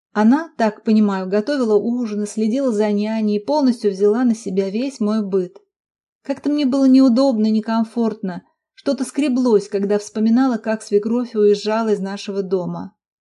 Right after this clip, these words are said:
В общем, скажем так, я соскучилась. «Спасибо за звонок, Сашенька. Ты как?» Почти сразу взяла трубку Алла Николаевна. «Странно»,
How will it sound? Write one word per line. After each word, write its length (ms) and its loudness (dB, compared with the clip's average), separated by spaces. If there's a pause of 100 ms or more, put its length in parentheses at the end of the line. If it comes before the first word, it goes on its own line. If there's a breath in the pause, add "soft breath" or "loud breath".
(400)
В 100 0
общем, 240 2
скажем 420 0
так, 360 -10
я 260 -4
соскучилась. 920 -8 (840)
«Спасибо 720 -2
за 160 -2
звонок, 600 4
Сашенька. 1000 -4 (240)
Ты 180 -4
как?» 540 -4 (380)
Почти 340 0
сразу 380 0
взяла 300 2
трубку 340 -4
Алла 180 2
Николаевна. 840 0 (640)
«Странно», 920 0